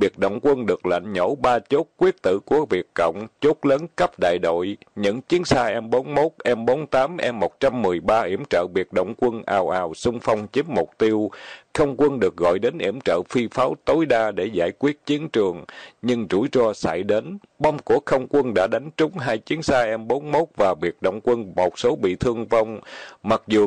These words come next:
vậy, chốt quyết tử của Việt Cộng tại đây đã bị thanh toán nhanh chóng. Qua báo cáo của tướng Tất cho biết, quận Phú Túc bị pháo kích rất nặng nề và vòng vây đang bị siết chặt. Liên đoàn bảy biệt động quân phối hợp với thiết giáp đang tiến nhanh đến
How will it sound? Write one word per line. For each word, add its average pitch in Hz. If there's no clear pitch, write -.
vậy, 95
chốt 175
quyết 190
tử 101
của 139
Việt 101
Cộng 92
tại 98
đây 113
đã 113
bị 90
thanh 104
toán 143
nhanh 110
chóng. 107
Qua 117
báo 110
cáo 127
của 95
tướng 135
Tất -
cho 110
biết, 117
quận 95
Phú 151
Túc -
bị 87
pháo 131
kích -
rất 170
nặng 95
nề 95
và 95
vòng 85
vây 113
đang 107
bị 82
siết 151
chặt. 87
Liên 139
đoàn 98
bảy 90
biệt 92
động 92
quân 123
phối 160
hợp 90
với 131
thiết 147
giáp 151
đang 117
tiến 156
nhanh 113
đến 135